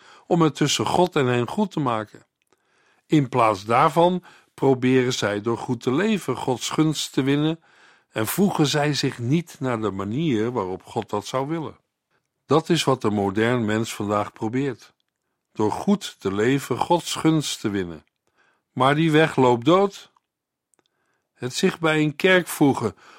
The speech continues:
of een goede daad doen is op zich mooi en goed. Maar daarmee kom je bij God niet in een goed blaadje. Er is te veel gebeurd. In de Hof van Eden gaat het niet om een klein foutje van de mens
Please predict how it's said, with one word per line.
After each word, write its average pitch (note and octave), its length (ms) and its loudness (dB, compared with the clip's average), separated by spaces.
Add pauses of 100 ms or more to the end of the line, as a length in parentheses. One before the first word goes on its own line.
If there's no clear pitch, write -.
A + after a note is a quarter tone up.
of C3+ 180 0
een D3+ 120 4
goede D#3 380 2
daad E3+ 340 4
doen A#2 320 -2
is G2+ 200 -6
op G2 160 -2
zich C#3 240 0
mooi C3 420 4
en A#2 80 -4
goed. - 420 -2 (600)
Maar G2+ 300 -2
daarmee A2+ 640 2 (100)
kom A#2 220 -2
je G2+ 120 0
bij F#2+ 180 -2
God - 400 -2
niet C3 540 -2 (100)
in C#3 180 -2
een G#2 100 -2
goed A2+ 280 -8
blaadje. C3 540 -4 (680)
Er D3 260 -6
is D3 200 -4
te - 120 -8
veel B2+ 280 2
gebeurd. D#3 540 -2 (840)
In D#3 160 -2
de D#3 60 4
Hof D#3+ 200 2
van E3 180 0
Eden E3 300 4
gaat E3+ 220 2
het D#3+ 120 0
niet D#3+ 200 2
om D#3 140 2
een D3+ 80 2
klein D3+ 320 4
foutje F#3 500 2
van D3 160 -2
de C#3+ 60 -2
mens E3 460 0